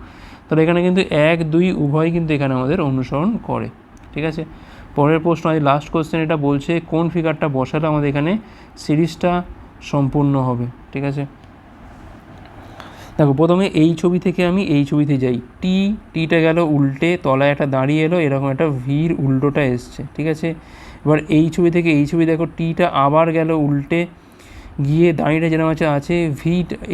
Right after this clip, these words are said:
এইটাকে এখন উল্টে গেল, গিয়ে ভি হয়ে গেল, আবার তলায় দাঁড়িয়ে এলো, দাঁড়িয়ে এসে আসার পর টি এলো, ঠিক আছে? এখন এই ছবি থেকে এই ছবি যাও, দেখো, ওপরে টিটা উল্টে গেছে, দাঁড়িয়েটা সেম আছে, আবার তলার ভিটা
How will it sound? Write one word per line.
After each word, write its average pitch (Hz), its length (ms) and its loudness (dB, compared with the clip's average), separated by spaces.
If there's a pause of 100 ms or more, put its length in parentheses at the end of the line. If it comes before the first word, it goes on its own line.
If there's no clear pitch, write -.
এইটাকে 165 480 2 (200)
এখন 151 180 -2 (140)
উল্টে 139 280 0
গেল, 151 100 2 (140)
গিয়ে 156 240 2
ভি 143 180 2
হয়ে 127 160 0
গেল, 127 100 -2 (180)
আবার 151 260 4
তলায় 147 300 0
দাঁড়িয়ে 139 320 2
এলো, 180 140 0 (540)
দাঁড়িয়ে 147 340 4
এসে 151 200 -2
আসার 147 240 -2
পর 170 80 2 (180)
টি 175 120 2 (180)
এলো, 110 140 -4 (240)
ঠিক 160 180 -4
আছে? 170 120 -6 (640)
এখন 165 140 4 (160)
এই 165 160 6
ছবি 180 220 2
থেকে 180 220 0
এই 160 120 0
ছবি 175 220 2
যাও, 170 120 2 (380)
দেখো, 160 160 -2 (140)
ওপরে 175 340 4
টিটা 175 220 0 (120)
উল্টে 139 320 0
গেছে, 156 200 -4 (160)
দাঁড়িয়েটা 139 380 0
সেম 165 140 0 (100)
আছে, 156 140 -4 (160)
আবার 143 240 2
তলার 151 340 2
ভিটা 160 200 0